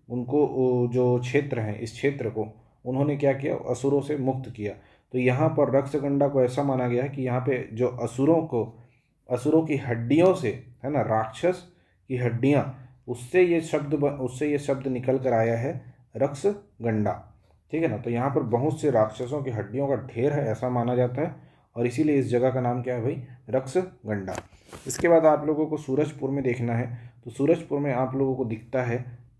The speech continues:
बहुत सारा जगह। सबसे पहले देवगढ़, फिर महेशपुर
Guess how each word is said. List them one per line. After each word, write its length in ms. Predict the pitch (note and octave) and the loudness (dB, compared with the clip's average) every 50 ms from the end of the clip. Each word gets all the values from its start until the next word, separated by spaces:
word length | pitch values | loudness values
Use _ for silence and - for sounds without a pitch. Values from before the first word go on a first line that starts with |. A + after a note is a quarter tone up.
| _ - | _ -4
बहुत 260 | A2+ A#2 A2+ - - | -2 -2 -2 -2 -2
सारा 200 | G2+ F#2+ F#2 F#2 | -4 -4 -4 -4
जगह। 320 | F#2 F#2+ G2 G#2 - - - - | -6 -6 -8 -10 -12 -14 -12 -12
सबसे 240 | B2 A#2 - - D3+ | -12 -6 -4 -2 0
पहले 300 | D#3 C#3+ C3+ C3+ D3+ F3 - - - - - - | 2 2 2 2 0 -2 -4 -8 -16 -20 -18 -16
देवगढ़, 500 | G#2 G2 A#2 A2+ A#2+ A#2+ A#2+ B2 C3 C3 C3 - - - - - _ _ _ - - - _ _ _ _ _ _ _ _ _ _ _ _ _ | -6 -2 2 2 4 4 4 2 2 0 -2 -8 -16 -20 -20 -20 _ _ _ -20 -20 -20 _ _ _ _ _ _ _ _ _ _ _ _ _
फिर 180 | - C3+ C#3 | -2 0 2
महेशपुर 880 | C3 A#2+ A2+ G#2+ A2 A#2 B2 A#2+ B2 - B2 B2+ C3 C3 - - - | 2 2 2 2 0 0 -2 -4 -6 -8 -4 -6 -6 -6 -8 -16 -20